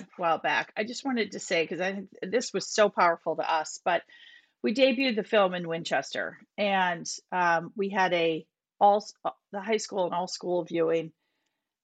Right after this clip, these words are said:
And at that viewing, we, it, but it was optional.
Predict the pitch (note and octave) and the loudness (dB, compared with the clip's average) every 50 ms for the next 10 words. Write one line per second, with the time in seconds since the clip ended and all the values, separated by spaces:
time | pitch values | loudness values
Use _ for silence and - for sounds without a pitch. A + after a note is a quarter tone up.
0 | _ - F#3 G3 F#3+ F#3+ F#3 F#3 F#3 F3 - - - - F#3+ F#3+ - A3 G#3 G#3+ | _ -2 0 2 4 6 6 4 4 0 -8 -6 0 0 0 0 2 -2 -2 -2
1 | - - A3 G#3+ G3+ F#3+ F3+ E3 E3 F3+ G3 - - A3 G#3+ G#3+ A3+ G3+ G#3+ - | -4 -4 -4 -4 -2 -4 -4 -4 -4 -4 -2 2 2 2 2 2 2 2 2 2
2 | G3+ G3 - - - F3+ F3+ F#3+ - - - D#3+ D#3 D3 D3 - | 2 -2 -4 -4 0 0 0 0 0 -4 -8 -6 -6 -8 -8 -10